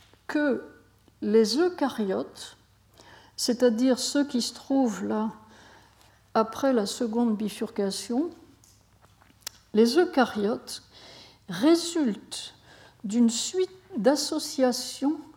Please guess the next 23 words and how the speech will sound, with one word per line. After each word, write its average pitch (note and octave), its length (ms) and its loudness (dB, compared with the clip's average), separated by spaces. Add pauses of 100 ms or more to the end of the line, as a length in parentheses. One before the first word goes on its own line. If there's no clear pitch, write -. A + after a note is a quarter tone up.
avec A#3+ 360 -4
des A#3+ 140 -2
prokaryotes. A3+ 1000 -8 (1400)
Elle A#3+ 160 4
a C4+ 60 4
proposé C#4+ 680 -2
en D4 80 -2
mille A#3 160 2
neuf A#3 160 2
cent A3+ 160 -6
soixante-sept, B3 920 -8
c'est - 260 -12
pas, - 300 -12
c'est - 200 -16
pas - 140 -12
récent, - 460 -6 (840)
l'hypothèse B3+ 920 0 (1160)
de A3+ 140 0
l'origine C#4+ 720 0 (140)
endosymbiotique C4 1600 0 (400)
des G#3+ 260 -6
eucaryotes, G3 600 -6
c'est-à-dire A3 720 0